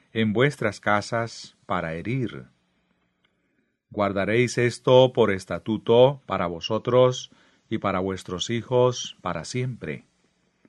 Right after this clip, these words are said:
Éxodo doce, doce,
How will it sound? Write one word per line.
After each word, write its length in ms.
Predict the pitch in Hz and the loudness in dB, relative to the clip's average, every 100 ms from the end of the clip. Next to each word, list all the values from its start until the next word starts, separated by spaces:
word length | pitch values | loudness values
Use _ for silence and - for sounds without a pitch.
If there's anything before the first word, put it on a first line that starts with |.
| _ _ _ _ _ | _ _ _ _ _
Éxodo 640 | - - - 101 87 78 | -18 -16 -10 -8 -6 -8
doce, 560 | 82 110 120 - 127 123 | -6 -6 -6 -6 -8 -8
doce, 580 | - 87 82 - 131 | -8 -8 -8 -10 -10